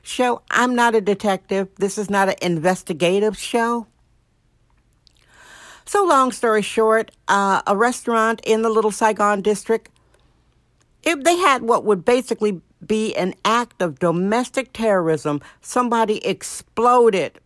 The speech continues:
put an explosive and blew out their front, the front window, blew out their front window on Larkin at Eddy Street in the Little Saigon district of San Fran, P Cs. Uh, uh, uh.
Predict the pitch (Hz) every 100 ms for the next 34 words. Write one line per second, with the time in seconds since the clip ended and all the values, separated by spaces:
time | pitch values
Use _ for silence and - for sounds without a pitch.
0 | _ _ - 233 226 208 190 - - 214
1 | 233 - 220 - 190 147 156 214 254 240
2 | 226 - 202 - 202 - _ _ 185 -
3 | 220 190 175 170 143 143 117 131 196 254
4 | 262 - 202 196 190 - 175 160 - 202
5 | 196 - - - _ 165 190 190 185 185
6 | - 170 160 151 156 180 185 180 190 -
7 | 160 - 175 180 190 - 202 196 196 170
8 | 165 160 170 190 220 214 208 - 190 170
9 | 175 175 170 160 156 - 160 - - -
10 | 160 - 170 165 170 175 175 185 160 175
11 | 160 - - - - 214 202 - 170 190
12 | - - 175 139 123